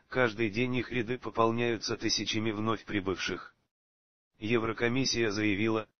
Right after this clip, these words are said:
что нынешний миграционный кризис в мире является крупнейшим со времен Второй мировой войны.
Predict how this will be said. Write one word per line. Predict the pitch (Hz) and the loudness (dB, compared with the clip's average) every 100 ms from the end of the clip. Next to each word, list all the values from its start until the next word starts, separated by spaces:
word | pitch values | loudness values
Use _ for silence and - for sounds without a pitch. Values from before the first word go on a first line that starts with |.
| _ - | _ -12
что | - 117 | -4 -2
нынешний | 120 120 113 - 113 | 0 0 -2 -2 -2
миграционный | 113 104 110 101 113 110 104 107 | -2 -2 -2 0 2 2 2 -2
кризис | 104 120 113 110 - | -2 -2 0 -2 -2
в | 101 | -2
мире | 120 120 110 | 0 0 -2
является | 110 110 131 123 - 107 | -2 2 2 0 -2 -4
крупнейшим | 113 110 113 127 110 117 | -4 -4 -2 -2 0 -2
со | 104 117 | -2 -2
времен | 107 110 120 123 | 0 0 2 0
Второй | - 113 110 113 | -2 0 2 2
мировой | 107 110 107 107 98 | 2 2 4 2 2
войны. | 101 95 87 | 2 0 -4